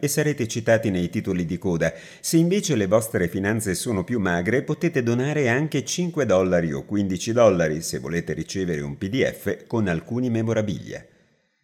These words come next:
Per dare un'occhiata alla campagna Kickstarter e per qualche informazione in più, seguite il link presente al nostro articolo.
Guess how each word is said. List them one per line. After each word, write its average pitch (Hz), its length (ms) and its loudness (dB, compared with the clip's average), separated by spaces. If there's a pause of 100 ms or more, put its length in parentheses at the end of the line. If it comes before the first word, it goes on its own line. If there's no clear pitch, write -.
(840)
Per 147 120 6
dare 135 180 12
un'occhiata 113 680 4
alla 73 160 0
campagna 95 460 0
Kickstarter 107 800 2
e 80 140 -4
per 80 160 -6
qualche 101 320 2
informazione 80 720 -2
in 76 160 -4
più, 120 260 -2
seguite 120 480 0
il 87 140 2
link 87 340 0
presente 87 480 -2
al 78 100 2
nostro 87 360 -2
articolo. 90 600 -4